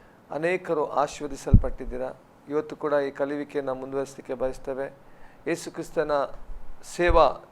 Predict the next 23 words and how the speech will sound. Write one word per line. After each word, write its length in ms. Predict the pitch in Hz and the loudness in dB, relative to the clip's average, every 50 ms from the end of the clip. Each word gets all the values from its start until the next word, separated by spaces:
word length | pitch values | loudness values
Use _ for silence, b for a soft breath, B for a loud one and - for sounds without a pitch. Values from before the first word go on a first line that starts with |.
| - - - - | -20 -20 -14 -8
ಜೀವಿತದ 680 | 147 160 160 156 156 - 156 147 135 143 143 135 131 - - - - - - - - | -6 -6 -4 -4 -2 0 0 2 4 4 2 2 0 -4 -12 -20 -20 -20 -18 -8 0
ಆ 180 | - 135 139 135 | 2 4 4 2
ಕಾಲಘಟ್ಟಕ್ಕೆ 840 | 131 - - - 143 147 151 135 143 135 139 143 139 - 131 135 | 2 -2 2 4 4 6 6 4 2 0 0 -2 -6 -4 -4 -6
ನಾವು 160 | 131 127 123 120 | -4 -2 -4 -2
ಬಂದಿದ್ದೇವೆ. 560 | 110 123 127 127 120 120 127 123 131 131 - - | -2 -4 -4 -6 -6 -6 -4 -4 -6 -8 2 8
ಬಹಳಷ್ಟು 360 | 147 165 170 165 165 - - | 10 10 10 10 8 4 2
ವಿಷಯಗಳನ್ನು 440 | 160 147 - - 165 151 156 151 151 | -6 -4 -2 -2 2 4 4 4 4
ಈಗಾಗಲೇ 380 | 147 131 143 147 143 139 139 143 | 4 4 4 4 4 4 0 0
ನಾವು 160 | 139 135 127 | 0 0 0
ಕಲಿತಿದ್ದೇವೆ. 680 | - 139 143 139 - 135 123 135 135 135 139 139 - - - - - - - - | 2 0 0 0 -4 -8 -6 -4 -2 -2 -2 -4 -6 -10 -16 -20 -20 -18 -10 -6
ಈಗ 180 | 143 156 147 151 | -2 2 4 4
ಕಾನಾ 520 | 147 139 - - - - 143 160 175 175 | 4 4 2 -2 0 4 4 6 6 6
ಊರಿನ 340 | 170 165 156 147 139 143 147 139 131 123 - - - - 127 | 4 4 2 0 -4 -2 -2 -2 -2 -2 -4 -10 -12 -6 -2
ಮದುವೆಯಲ್ಲಿ 680 | 139 147 147 151 156 156 151 147 135 139 135 127 - - - - - - - - - - - - - - | -2 -2 -2 -2 0 2 2 2 0 0 -4 -6 -8 -10 -16 -20 -20 -20 -20 -20 -20 -20 -20 -20 -12 -4
ಮೊದಲ 280 | 139 147 156 151 165 165 160 139 - - - - - - - - | -2 -2 2 4 6 6 6 6 4 2 -8 -18 -20 -20 -10 -4
ದೇವರ 220 | 135 143 151 147 135 | -2 0 0 2 2
ಅದ್ಭುತವನ್ನು 560 | 139 135 131 135 151 143 - 147 139 139 135 | 0 0 -2 -6 -8 -4 -4 -4 -4 -4 -4
ಮಾಡುವಂಥ 480 | 131 135 135 139 135 135 135 131 - 135 | -2 0 0 0 0 0 -2 -4 -4 -6
ವಿಷಯಕ್ಕೆ, 640 | 127 131 135 - - 147 139 131 - 139 135 123 - - - - - - - - | -6 -6 -6 -8 -8 -8 -8 -8 -8 -10 -10 -10 -12 -14 -20 -20 -20 -20 -14 -6
ಆ, 100 | - 127 127 123 123 123 120 - - - - - - | -4 -2 -2 -2 -2 -4 -8 -10 -16 -20 -20 -12 -6
ನಾವು 140 | 123 123 123 | -4 -4 -2
ಬರ್ತಾ 300 | 117 131 131 - - 139 | -2 -2 -2 2 2 2
ಇದ್ದೇವೆ. 340 | 131 120 127 131 127 135 | 2 2 0 -4 -4 -4